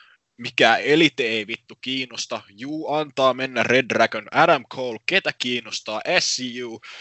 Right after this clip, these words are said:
ei me tarvita teitä. Matt Taven nyt voi avata shekkiviho ja iskee kaikki rahat pöytään. Mitä vittua?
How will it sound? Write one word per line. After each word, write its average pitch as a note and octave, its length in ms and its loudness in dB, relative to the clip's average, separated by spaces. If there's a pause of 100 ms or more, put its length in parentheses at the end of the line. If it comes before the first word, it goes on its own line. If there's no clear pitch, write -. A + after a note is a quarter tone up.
(120)
ei G3 160 2
me E3 100 -2
tarvita B2 460 -2
teitä. C3 320 2 (200)
Matt F3 380 2
Taven B2+ 380 4
nyt - 160 -6 (160)
voi C#3+ 260 6
avata C#3+ 360 2
shekkiviho B2 840 -2
ja G#2+ 140 -6
iskee A2+ 320 -6 (100)
kaikki E3 400 2
rahat A2 280 -4 (140)
pöytään. G#2 600 -6 (280)
Mitä D#3 640 2 (160)
vittua? A2 800 -8